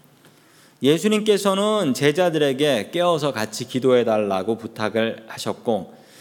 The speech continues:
다시 땅에 엎드려 기도하셨습니다. 그런데 제자들은 예수님을 이해할 수가 없었습니다. 예수님께서는 지금까지 본인이 십자가를 지고 죽는 것이 하나님의 뜻이다, 그리고 본인은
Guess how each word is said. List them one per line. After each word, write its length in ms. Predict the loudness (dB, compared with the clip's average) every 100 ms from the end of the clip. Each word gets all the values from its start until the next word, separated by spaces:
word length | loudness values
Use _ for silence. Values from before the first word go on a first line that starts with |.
| -8
다시 320 | 0 0 0
땅에 260 | 0 0 0
엎드려 440 | -2 -2 -2 0
기도하셨습니다. 960 | 0 0 0 0 -2 -8 -10 -12 -14 -20 _ _ _ _ -20 -20 -8
그런데 320 | 0 2 2
제자들은 580 | 2 2 4 2 2 2
예수님을 460 | 2 2 -2 -2 0
이해할 340 | 2 2 2
수가 220 | -2 0
없었습니다. 760 | 0 0 -6 -6 -10 -12 -14 -18 _ _ _ _ _ -20 -16 -4
예수님께서는 760 | -2 0 0 2 0 -2 -2 -4
지금까지 920 | -4 -4 -2 0 0 0 -2 -2 -4 -16 -20 -20 _
본인이 380 | 2 2 4 2
십자가를 720 | 0 -4 -2 -2 0 2 2
지고 220 | 0 0 -2
죽는 400 | -2 0 0 0
것이 220 | 0 -2
하나님의 600 | -4 -4 -4 -4 -6 -4
뜻이다, 680 | -4 -4 -10 -16 -18 -20 -20 _ _
그리고 320 | -4 -2 0 0
본인은 540 | 2 2 2 0